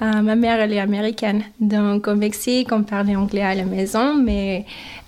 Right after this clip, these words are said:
euh, on a essayé d'avoir les deux cultures entre, entre mon père qui était mexicaine, ma mère qui était américaine. Ils ont fait beaucoup de travaux pour que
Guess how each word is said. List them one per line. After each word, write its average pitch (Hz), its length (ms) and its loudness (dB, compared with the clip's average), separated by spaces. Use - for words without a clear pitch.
euh, 196 540 0
on 220 220 2
a 214 60 2
essayé 214 420 0
d'avoir 196 380 0
les 196 100 0
deux 196 160 -2
cultures 208 540 -4
entre, 190 800 -2
entre 226 300 0
mon 220 180 2
père 262 240 0
qui - 80 -4
était 214 160 -2
mexicaine, 202 440 -2
ma 208 100 0
mère 190 180 -2
qui - 100 -14
était 185 180 -4
américaine. 190 600 2
Ils 214 140 0
ont 190 100 -6
fait 202 160 -6
beaucoup 202 220 -4
de 202 40 -4
travaux 214 320 -2
pour - 320 -8
que 202 380 0